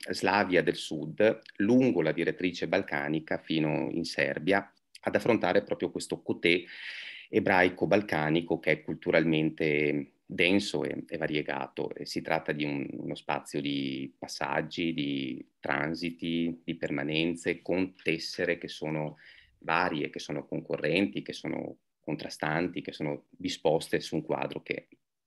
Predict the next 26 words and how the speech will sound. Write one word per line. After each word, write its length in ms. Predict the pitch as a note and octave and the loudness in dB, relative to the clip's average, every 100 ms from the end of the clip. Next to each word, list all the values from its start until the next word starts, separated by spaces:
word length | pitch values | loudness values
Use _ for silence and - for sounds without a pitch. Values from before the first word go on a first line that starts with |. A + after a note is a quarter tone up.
| _ | _
non 360 | F2 E2 E2+ F2+ | -2 2 2 2
è, 100 | F#2 | 2
non 140 | G2 G2+ | 4 4
è 60 | |
per 140 | - F2 | 4 2
nulla 260 | F2 E2 | 4 4
omogeneo, 560 | D#2 D2+ D2 - C#2 C#2+ | 4 0 -4 -10 -10 -10
ecco. 240 | - - - - - - | -12 -14 -20 -18 -16 -8
Quindi 200 | - F#2 | 2 4
è 40 | E2 | 4
una 120 | E2 | 0
top-, 180 | E2 - | -4 -2
una 200 | A#2+ G2+ | 2 4
topografia 640 | F#2 F#2 F2+ E2+ - G2 | 2 -2 -2 -2 2 2
di, 560 | E2 D#2 D2+ D2 C#2 C#2+ _ _ _ | 2 0 -2 -2 -4 -8 _ _ _
di 160 | D#2+ | -6
alternanze, 920 | D#2 - E2 F#2 G2 G2+ G2+ G#2+ G2+ | -4 -4 -2 2 2 2 0 2 2
di 380 | E2 D2 C#2+ C#2+ | 2 -2 -2 -4
sovranità 840 | C#2+ - D#2+ D2+ D#2 D#2+ D#2 D#2 D#2 D2 C#2+ _ _ _ | -6 -4 0 0 -2 0 2 2 0 -2 -4 _ _ _
conquistate, 760 | F#2 - D#2+ E2 E2 E2+ E2+ | -6 -6 -4 0 2 0 -4
cedute, 640 | - D2+ D#2 D#2 - E2 E2 | -4 -4 -2 -4 -4 -4 -2
di 260 | D2 C2+ - | -4 -6 -8
nazionalità 960 | - D#2 - D#2 D2+ - D#2 D2 D2 - | -8 -8 -4 -2 -2 -4 -2 -2 -4 -10
affiancate, 840 | - - D2 D2 E2 D#2+ D#2+ - E2 | -20 -6 -6 0 2 2 2 -2 -2
di 100 | D2+ | -4
culture 840 | - D2+ - D#2 D#2+ D2+ D2 C#2+ | -10 -14 -8 -4 0 0 -2 -6